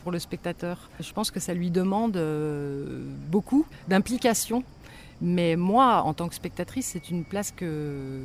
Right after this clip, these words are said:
que j'aime quand je vais au théâtre. J'aime être, euh, active dans ma réflexion, dans ma pensée, dans mon sens critique, mais aussi dans, dans l'imaginaire que moi, je peux projeter, euh, sur le plateau.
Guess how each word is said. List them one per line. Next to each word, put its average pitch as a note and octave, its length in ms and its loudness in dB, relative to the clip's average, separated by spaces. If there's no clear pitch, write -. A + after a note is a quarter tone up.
que D3+ 100 -8
j'aime E3 400 0
quand D3+ 140 -8
je C#3+ 100 -8
vais D#3 140 -6
au D3+ 100 -4
théâtre. D#3+ 500 -8
J'aime D#3 380 0
être, - 300 -6
euh, C3+ 260 -8
active F3 520 -4
dans D3+ 160 -4
ma D#3 100 0
réflexion, A3 720 0
dans F3+ 140 2
ma D#3+ 140 2
pensée, F3 360 -2
dans F3+ 140 -2
mon E3+ 100 -2
sens D#3+ 220 -4
critique, - 360 -6
mais G3 140 4
aussi E3+ 240 0
dans, E3+ 320 0
dans D#3+ 140 0
l'imaginaire E3 640 0
que F#3 100 -4
moi, F3 220 0
je - 100 -6
peux E3+ 140 -6
projeter, F3 580 -6
euh, C#3 160 -6
sur D#3 180 -10
le D3+ 60 -8
plateau. D3+ 380 -10